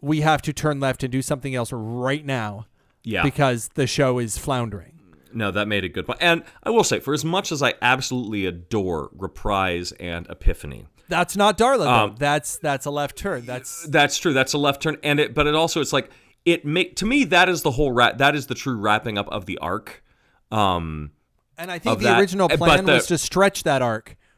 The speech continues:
Speaker 2: Yeah,
Speaker 1: for the
Speaker 2: and
Speaker 1: next five
Speaker 2: honestly,
Speaker 1: episodes.
Speaker 2: if Epiphany had come, like, episode eleven or twelve, I would have been just fine with that. Like, I'm willing to su-,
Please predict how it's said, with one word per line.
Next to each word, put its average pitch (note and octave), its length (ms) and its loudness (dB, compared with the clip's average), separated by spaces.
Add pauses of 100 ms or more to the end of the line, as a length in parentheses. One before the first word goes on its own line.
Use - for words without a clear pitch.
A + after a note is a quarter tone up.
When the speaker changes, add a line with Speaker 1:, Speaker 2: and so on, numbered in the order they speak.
(120)
Speaker 2:
Yeah, D#3 320 6
Speaker 1:
for F3+ 60 4
the E3+ 60 4
Speaker 2:
and D3 100 6
Speaker 1:
next D3+ 160 -2
five C#3 160 4
Speaker 2:
honestly, F3+ 520 2
Speaker 1:
episodes. - 140 -14 (300)
Speaker 2:
if D#3+ 160 2
Epiphany F3+ 540 4
had C#3+ 180 -2
come, C3+ 240 0
like, A#2 280 0 (180)
episode A#2 420 0
eleven G#2+ 420 0
or F#2 140 -6
twelve, F2 520 -4 (280)
I G#2 140 2
would F#2+ 160 2
have F2 120 -2
been F#2 160 -6
just G2+ 340 -2
fine F#2+ 220 -2
with F#2 140 -6
that. G2+ 140 -2
Like, A2+ 160 -2
I'm C#3 280 0
willing C#3+ 280 0
to A2 80 -6
su-, - 200 -2